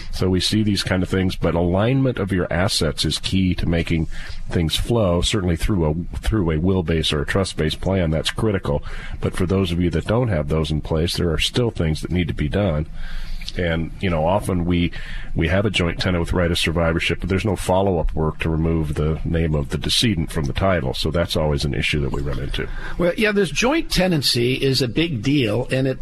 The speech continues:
Speaker 2: it, it's a really big deal for us Washingtonians because most of you,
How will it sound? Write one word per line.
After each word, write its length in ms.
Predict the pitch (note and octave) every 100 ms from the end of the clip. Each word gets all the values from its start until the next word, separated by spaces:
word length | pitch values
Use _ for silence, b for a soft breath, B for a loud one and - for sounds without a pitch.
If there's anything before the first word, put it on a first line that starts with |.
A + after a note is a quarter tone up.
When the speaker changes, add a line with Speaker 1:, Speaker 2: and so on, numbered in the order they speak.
| -
Speaker 2:
it, 160 | - -
it's 200 | C#3 C3
a 60 | C3+
really 400 | D3+ C4+ E4 G3
big 260 | C3 C3+
deal 240 | B2+ C3 C3+
for 200 | A#2+ B2+
us 180 | B2+ -
Washingtonians 1120 | B2 B2 B2 A#2+ - G3+ G#3+ G#2 G2 B2 - B B B B
because 400 | - A3 F3+ F3+
most 680 | E3 F#3+ A#3+ D#4 - -
of 160 | C3 F#2+
you, 400 | F2 B1 G#2